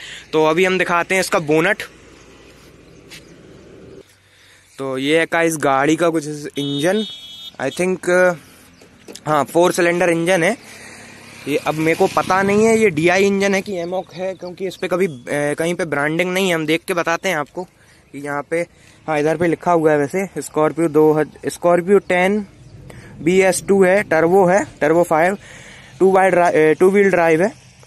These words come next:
और सेवन एस एफ है। ये मेरे को नहीं पता ये व्हीकल number है, engine number इसका।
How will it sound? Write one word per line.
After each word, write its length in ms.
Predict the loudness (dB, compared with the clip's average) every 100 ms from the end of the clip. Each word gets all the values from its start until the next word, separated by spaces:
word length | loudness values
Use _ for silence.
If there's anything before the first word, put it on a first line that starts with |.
| -20 -6
और 160 | -4 -2
सेवन 400 | 0 0 0 0
एस 220 | -2 -2 -2
एफ 180 | -2 0
है। 120 | -2
ये 200 | 0 -2
मेरे 140 | -2
को 120 | -2 -2
नहीं 120 | -4
पता 200 | -4 -2
ये 120 | -2
व्हीकल 320 | -4 -2 0
number 380 | 0 -2 0 0
है, 220 | 0 -2
engine 200 | -2 -4
number 340 | -4 -4 -2 -2
इसका। 300 | -4 -8